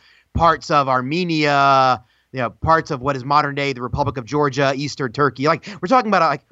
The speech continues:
like, a flood that could be massive, that, and, and in its case would be violent, and therefore could absolutely do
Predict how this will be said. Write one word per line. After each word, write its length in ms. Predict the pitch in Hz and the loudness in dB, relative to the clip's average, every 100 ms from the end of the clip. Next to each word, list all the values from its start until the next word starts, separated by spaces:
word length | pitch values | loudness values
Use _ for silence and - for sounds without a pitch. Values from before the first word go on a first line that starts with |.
| _ _ - | _ _ -12
like, 260 | 160 - _ _ | -12 -14 _ _
a 60 | 156 | -16
flood 380 | - 160 185 165 | -8 0 2 2
that 160 | 131 | -2
could 180 | 196 147 | -4 -4
be 400 | 156 143 139 139 _ | -4 -2 -2 -6 _
massive, 880 | 127 147 143 160 190 - 202 214 - _ _ _ _ | -10 -2 2 2 0 -4 -6 -6 -12 _ _ _ _
that, 300 | 165 156 - _ _ 175 | -4 -4 -8 _ _ -8
and, 200 | 170 170 | -6 -4
and 200 | 170 165 | -6 -4
in 180 | 180 175 | -4 -2
its 220 | 156 - | -4 -4
case 340 | 208 190 - | 2 2 2
would 80 | 151 | -4
be 100 | 139 | -4
violent, 440 | 127 185 196 160 | 2 4 4 -2
and 120 | 147 147 | -4 -2
therefore 420 | 160 170 143 123 | -2 -2 -6 -8
could 260 | - 226 180 | -6 -4 -4
absolutely 720 | 131 180 - 170 147 247 143 123 | -2 -2 -2 -6 -6 -6 -8 -6
do 400 | 139 135 127 | -4 -2 -4